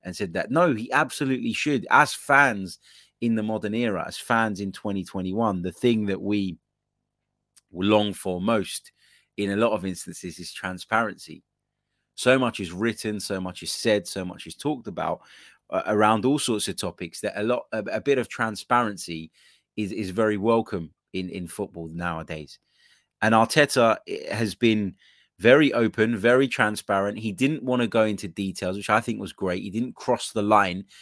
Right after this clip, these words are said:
but he made it clear that something was not right. He made it clear that all was not well with regards to Pierre-Emerick Aubameyang. And as a fan, I like that. I want my manager to, A, have the,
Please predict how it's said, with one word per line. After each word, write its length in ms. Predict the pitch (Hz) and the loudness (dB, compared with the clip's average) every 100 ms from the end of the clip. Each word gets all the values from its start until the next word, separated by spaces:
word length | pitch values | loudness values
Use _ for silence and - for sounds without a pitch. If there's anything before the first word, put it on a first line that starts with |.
| - _ - | -20 _ -2
but 100 | 127 | 2
he 80 | |
made 320 | 143 135 113 113 | 4 4 2 0
it 140 | - | -4
clear 320 | - 92 87 | -6 -4 -4
that 180 | 98 - | -4 -6
something 520 | - 104 92 107 107 | -4 -4 -4 -8 -6
was 180 | 107 101 | -6 -4
not 200 | 117 113 | -4 -2
right. 280 | 151 170 104 | 0 0 0
He 60 | |
made 280 | 110 117 117 | 0 2 0
it 140 | 120 - | -4 -4
clear 180 | 113 | -4
that 120 | 95 - | -2 -2
all 200 | 117 127 | -2 0
was 180 | 117 | -2
not 200 | 113 101 | -2 -4
well 320 | 110 101 90 - - - _ | -2 -2 -2 -8 -20 -20 _
with 220 | 101 95 | -4 -2
regards 400 | 104 101 101 98 | -2 0 -2 -2
to 100 | 101 | -10
Pierre-Emerick 600 | - 104 98 101 98 98 | -6 -2 -2 -2 -4 -4
Aubameyang. 480 | 101 113 113 101 87 | -2 2 2 0 -2
And 120 | 101 | 2
as 180 | 113 135 | 2 2
a 40 | 135 | 0
fan, 340 | - 110 95 | 2 2 2
I 120 | 98 | 0
like 340 | 101 107 104 - | 2 2 0 -2
that. 220 | 80 - _ _ _ - | -6 -6 _ _ _ -2
I 100 | 101 | 2
want 240 | 110 131 | 4 4
my 160 | 120 107 | 2 0
manager 500 | 101 95 90 90 90 _ _ _ | 0 -4 -4 -4 -6 _ _ _
to, 140 | - - | -8 4
A, 320 | 135 131 143 151 _ _ - | 8 8 6 0 _ _ -2
have 300 | 120 110 92 | 0 0 0
the, 420 | 110 104 98 | -2 -2 -4